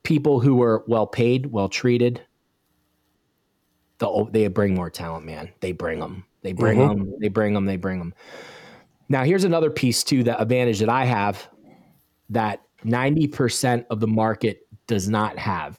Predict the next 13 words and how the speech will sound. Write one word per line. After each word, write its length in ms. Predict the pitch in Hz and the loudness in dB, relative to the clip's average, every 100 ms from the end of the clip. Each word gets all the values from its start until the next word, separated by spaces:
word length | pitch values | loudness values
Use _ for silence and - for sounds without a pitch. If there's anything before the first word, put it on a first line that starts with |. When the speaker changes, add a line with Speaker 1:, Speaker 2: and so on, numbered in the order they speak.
| - | -4
Speaker 1:
and 120 | 113 113 | 0 2
not 220 | 120 127 | 0 0
necessarily 640 | 123 - 113 120 113 110 | -2 0 0 2 2 2
to 160 | 101 110 | 0 -4
their 400 | 95 107 107 - | -2 0 0 -2
fault, 760 | - - - - 95 - - - _ _ _ _ _ - | -12 -14 -10 -2 -2 -2 -10 -16 _ _ _ _ _ -8
but 140 | 95 | -2
they 100 | 101 | -2
don't 300 | 92 104 92 | 0 0 0
have 260 | 92 85 76 | -2 -6 -8
it. 140 | - _ _ _ _ _ _ - _ - | -14 _ _ _ _ _ _ -20 _ -6
My 260 | 110 123 | 0 2
business 720 | 143 139 117 87 64 - - | 2 2 0 -2 -6 -10 -12